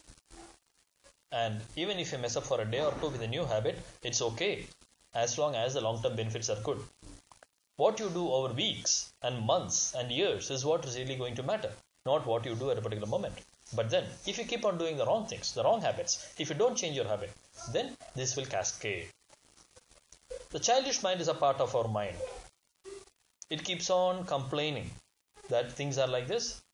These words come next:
things are not like that. It has fears, it has discomforts, it has inconveniences.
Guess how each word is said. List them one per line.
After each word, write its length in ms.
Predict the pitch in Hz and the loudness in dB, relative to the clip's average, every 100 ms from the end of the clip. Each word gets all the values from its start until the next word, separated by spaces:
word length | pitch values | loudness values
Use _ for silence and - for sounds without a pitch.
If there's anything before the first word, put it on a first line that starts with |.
| - | -8
things 220 | 131 131 | -4 0
are 80 | 117 | 2
not 260 | 135 190 | 2 0
like 160 | 98 92 | -2 -4
that. 120 | 92 - - - - - 622 698 - - - - - - - - - - - | -6 -6 -8 -12 -18 -10 -6 -6 -8 -16 -20 -20 -20 -20 -20 -20 -20 -14 -4
It 120 | 117 | 2
has 220 | 139 139 | 4 2
fears, 420 | - 147 - 123 | -2 -2 -2 -2
it 100 | 139 | 0
has 180 | 131 127 | 0 0
discomforts, 580 | 123 - 143 135 202 214 | 0 0 0 0 -2 0
it 80 | 143 | 2
has 180 | 131 | 2
inconveniences. 1040 | 143 147 175 180 185 165 - 92 - - | 2 2 2 2 -2 -2 -2 -2 -2 -4